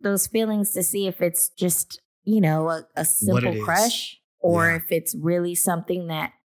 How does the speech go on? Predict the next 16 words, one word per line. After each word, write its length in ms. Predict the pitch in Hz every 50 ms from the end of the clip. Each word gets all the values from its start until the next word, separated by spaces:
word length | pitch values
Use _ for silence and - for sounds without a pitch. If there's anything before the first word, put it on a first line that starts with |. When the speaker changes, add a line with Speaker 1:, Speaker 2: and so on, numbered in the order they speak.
| _ _ -
Speaker 1:
you 140 | 196 175
think 220 | 165 - 185 190 185
that 200 | 180 175 165 -
this 220 | 175 170 - -
could 240 | - - 160 - -
possibly 500 | - - 160 151 160 - 175 170 170 165
affect 340 | 160 156 - 170 165 - -
your 100 | 175 151
marriage 640 | 156 156 151 160 170 190 208 208 202 - - - - -
is, 420 | 175 180 175 170 - - - - -
you 140 | 233 285
know, 260 | 294 202 143 156 202 - _ _ _ _ _ -
that's 240 | - 202 202 - -
what 200 | 233 220 220 -
you 80 | 240
gotta 480 | 220 226 214 214 214 208 202 190 196